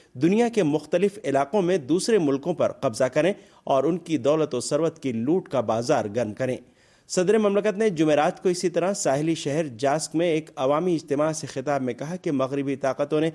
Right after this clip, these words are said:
علاقے پر اپنے تسلط کی زمین ہموار کرنے کے لیے افغانستان پر لشکر کشی کی اور اس پر قبضہ کر لیا۔ انہوں نے کہا کہ تسلط پسند طاقت نے افغانستان میں قیام امن کے تعلق سے جتنے بہانے کرتی ہیں، سب جھوٹ ہے۔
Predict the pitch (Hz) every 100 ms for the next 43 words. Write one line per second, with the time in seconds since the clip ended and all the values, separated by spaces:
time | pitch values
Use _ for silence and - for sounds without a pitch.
0 | - - - 151 170 180 202 185 170 170
1 | 170 151 143 151 160 - 156 120 139 160
2 | 143 139 139 123 143 139 147 160 196 175
3 | 135 139 127 - 139 120 131 127 135 -
4 | 120 113 131 165 156 180 180 - - -
5 | 151 127 107 - 160 - 123 - 123 104
6 | 95 120 117 127 - - _ - 175 180
7 | 185 202 214 214 185 170 190 202 190 175
8 | 180 151 147 147 170 208 156 151 139 139
9 | 147 151 151 147 131 135 135 139 160 143
10 | - 139 123 123 143 151 - 180 160 117
11 | 143 175 208 143 143 131 117 135 139 175
12 | 180 190 - - - 190 113 104 135 110
13 | -